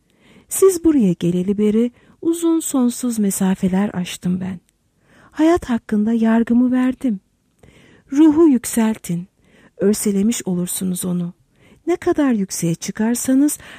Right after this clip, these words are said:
karşılayacağınız sevgi o kadar azalır. Vadide acı çekeceğiniz yerde kaba bir çobanın attığı oku yüreğinizde taşıyarak havalarda dönen bir kartal gibi acı çekersiniz.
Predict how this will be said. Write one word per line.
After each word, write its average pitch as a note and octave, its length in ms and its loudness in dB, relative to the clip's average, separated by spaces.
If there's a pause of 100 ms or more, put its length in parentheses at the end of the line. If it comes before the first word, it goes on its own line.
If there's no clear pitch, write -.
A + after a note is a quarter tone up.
(120)
karşılayacağınız C4 840 2
sevgi A#3 520 0
o A3 80 -2
kadar A3+ 500 0
azalır. G#3 640 -2 (720)
Vadide C#4+ 640 2 (360)
acı C4+ 220 2
çekeceğiniz C4 800 2
yerde G#3+ 460 0 (360)
kaba A3 360 2
bir G#3+ 120 0
çobanın G3+ 600 -2
attığı F#3+ 420 -2
oku A3 340 -2
yüreğinizde F#3+ 640 0
taşıyarak C#4 680 -2 (300)
havalarda D#4 680 2
dönen A3 380 0
bir G3+ 140 0
kartal G#3+ 600 -2
gibi G3 200 -4
acı F3+ 200 -8
çekersiniz. - 920 -8